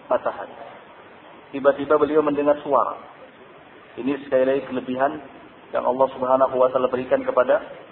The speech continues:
beliau sallallahu alaihi wasallam, di mana beliau dapat mengetahui dan mendengar, ya, orang yang sedang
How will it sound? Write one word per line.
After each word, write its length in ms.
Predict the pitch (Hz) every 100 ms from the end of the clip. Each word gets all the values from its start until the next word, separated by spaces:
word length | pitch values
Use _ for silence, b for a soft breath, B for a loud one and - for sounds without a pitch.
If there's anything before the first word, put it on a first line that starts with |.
| - - - 120
beliau 320 | 123 139 131 135
sallallahu 400 | 127 127 131 131
alaihi 160 | 120 127
wasallam, 320 | 127 139 143
di 100 | 135
mana 220 | 127 127
beliau 400 | 123 127 131 151 147
dapat 460 | 131 123 - -
mengetahui 720 | 131 127 - 123 123 127 147 - - -
dan 160 | 131
mendengar, 720 | 127 127 123 127 151 - - - - - - -
ya, 120 | - - - - - -
orang 300 | 127 143 160
yang 100 | 131 131
sedang 240 | 123 147